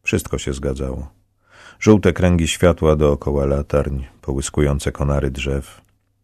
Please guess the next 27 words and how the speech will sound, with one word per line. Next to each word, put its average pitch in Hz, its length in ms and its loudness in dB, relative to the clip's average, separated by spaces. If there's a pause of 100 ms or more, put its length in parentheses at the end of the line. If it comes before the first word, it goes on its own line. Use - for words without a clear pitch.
(160)
Piętnaście 87 460 0
minut 80 300 0
w 73 60 -4
jedną, 82 400 0
piętnaście 69 500 -8
w 67 80 -12
drugą 64 480 -8
i 64 80 -12
tyle. 58 400 -12 (880)
Mała, 76 400 2
dzielna 71 480 0
Czarnogóra, 69 800 -2 (500)
która - 280 0
wydawała 76 500 2
swoje 69 340 -2
księżniczki 76 640 -2
za 71 140 -2
potomków 76 540 -2
rosyjskich 69 600 -6
carów. - 580 -8 (680)
W - 140 -20
Pascalu - 500 -2
napisali, 82 540 0
że 78 160 2
hotel 80 400 0
Grand 78 520 0
jest - 400 -8